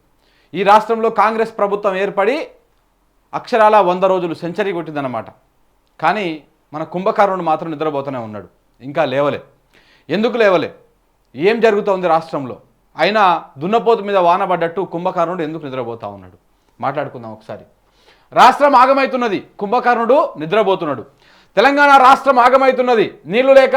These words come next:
రైతాంగం అలమటిస్తోంది. ప్రాజెక్టులు, రిజర్వాయర్లు అడుగంటినాయి, కాలువలు ఎండిపోయినాయి, చెరువులు, కుంటలు, నెర్రలు వారినాయి, బావులు,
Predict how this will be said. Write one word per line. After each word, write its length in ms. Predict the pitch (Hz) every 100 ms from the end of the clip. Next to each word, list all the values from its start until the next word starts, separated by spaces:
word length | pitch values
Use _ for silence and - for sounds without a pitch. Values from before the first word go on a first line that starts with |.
| 277
రైతాంగం 480 | 240 233 269 262 240
అలమటిస్తోంది. 680 | 233 262 254 - 254 226 165 - _
ప్రాజెక్టులు, 460 | 185 226 247 - 269
రిజర్వాయర్లు 600 | 233 233 262 254 247 262 247
అడుగంటినాయి, 500 | 226 269 247 254 165 - -
కాలువలు 340 | 180 233 240 220
ఎండిపోయినాయి, 440 | 220 226 233 226 - - _ _
చెరువులు, 320 | 247 277 285 269 262
కుంటలు, 280 | 247 277 269
నెర్రలు 260 | 240 262 277
వారినాయి, 380 | 262 254 262 190 - _ -
బావులు, 380 | 190 262 269